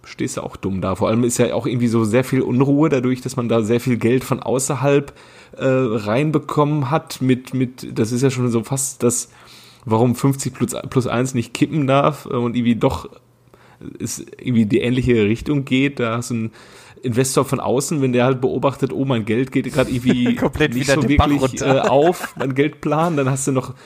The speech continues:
Speaker 1: den sportlichen Vertreter des Investors, der, äh, dann sagt, ja, wir sind safe in Europa dabei,
Speaker 2: <laughs>
Speaker 1: äh, Jens Lehmann.
Speaker 2: Ja, ja.
Speaker 1: Ja, irgendwie,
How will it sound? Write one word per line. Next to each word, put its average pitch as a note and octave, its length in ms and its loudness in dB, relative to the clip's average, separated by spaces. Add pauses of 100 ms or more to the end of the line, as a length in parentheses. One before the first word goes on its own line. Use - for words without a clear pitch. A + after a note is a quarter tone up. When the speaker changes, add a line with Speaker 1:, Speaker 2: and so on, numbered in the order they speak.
(180)
Speaker 1:
den B2 140 4
sportlichen C#3 500 0
Vertreter C3 500 0
des D#3 140 -2
Investors, D#3+ 800 -2 (360)
der, B2+ 460 0 (300)
äh, A#2+ 40 2
dann A2+ 180 -4
sagt, B2 260 -4
ja, A2+ 100 2
wir A2+ 80 -2
sind A2 140 -6
safe C3 260 0
in A#2 80 -4
Europa A2+ 380 2
dabei, E3 420 0 (300)
Speaker 2:
<laughs> - 340 -2
Speaker 1:
äh, B2+ 320 -2
Jens B2+ 240 2
Lehmann. F3 520 2 (1700)
Speaker 2:
Ja, G#2 180 0
ja. E3 340 2 (240)
Speaker 1:
Ja, A2 340 2 (920)
irgendwie, D#3+ 460 0